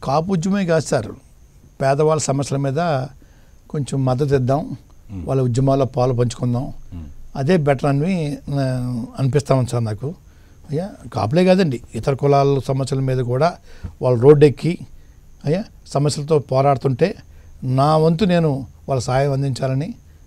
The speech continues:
Speaker 1: కాపులతో పాటు ఇతర కులాలు కూడా అండి, అదే బెటర్ అని, ఇంక ఈ డబ్బు రాజకీయం చేయలేక
Speaker 2: మ్మ్.
Speaker 1: సైలెంట్గా ఉంటేనే బెటర్ అనే భావం నాకు ఉంది సార్. అయ్యా, ఆ, వాతావరణం మార్పు రాదండి.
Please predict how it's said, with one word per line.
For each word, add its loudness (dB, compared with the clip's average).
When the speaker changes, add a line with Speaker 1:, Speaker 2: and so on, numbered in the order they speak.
Speaker 1:
కాపులతో 2
పాటు 4
ఇతర 4
కులాలు 6
కూడా -2
అండి, -8
అదే 0
బెటర్ 0
అని, -4
ఇంక -6
ఈ 0
డబ్బు 4
రాజకీయం 2
చేయలేక 0
Speaker 2:
మ్మ్. -12
Speaker 1:
సైలెంట్గా -2
ఉంటేనే -2
బెటర్ -2
అనే -2
భావం 2
నాకు -2
ఉంది -6
సార్. -6
అయ్యా, -6
ఆ, -2
వాతావరణం 4
మార్పు 2
రాదండి. 0